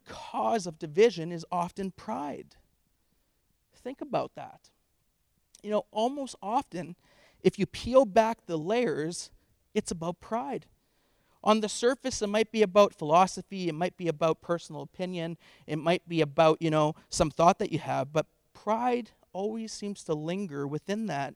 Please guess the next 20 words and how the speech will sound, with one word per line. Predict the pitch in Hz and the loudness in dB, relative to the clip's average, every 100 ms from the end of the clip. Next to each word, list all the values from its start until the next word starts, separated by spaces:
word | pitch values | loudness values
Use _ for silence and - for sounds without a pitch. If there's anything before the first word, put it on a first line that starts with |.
| - | -14
and | 147 | -16
can | - | -14
cause | 151 160 147 | -12 -6 -6
division. | 151 165 220 226 147 - _ _ _ _ _ _ _ _ _ _ _ _ _ _ _ _ _ _ | -4 -4 -4 -6 -12 -16 _ _ _ _ _ _ _ _ _ _ _ _ _ _ _ _ _ _
Because | 196 202 196 | -4 0 0
Corinth | - - 247 220 180 - _ _ _ | -2 2 4 6 2 -4 _ _ _
is | 214 214 208 202 | 6 8 6 0
a | - | -10
culture, | - - 311 - 147 143 | -10 -10 -10 -4 -4 -4
really, | 147 151 139 151 185 - | -2 0 0 0 -4 -6
that | 180 190 | -8 -4
celebrated | - 240 233 190 147 - | -2 0 2 2 0 -6
pride, | 139 123 90 - - _ _ _ | -8 -8 -10 -16 -20 _ _ _
rather | 147 151 208 226 233 | -4 -2 0 0 -2
than | 185 | -4
the | 175 | -10
scriptures, | - 151 - 156 160 - _ _ | -10 -12 -10 -10 -10 -14 _ _
which | 165 - | -10 -8
celebrated | - 165 165 165 165 | -6 -4 -2 -4 -6
humility. | - 175 208 247 - - | -8 -6 -4 -4 -8 -16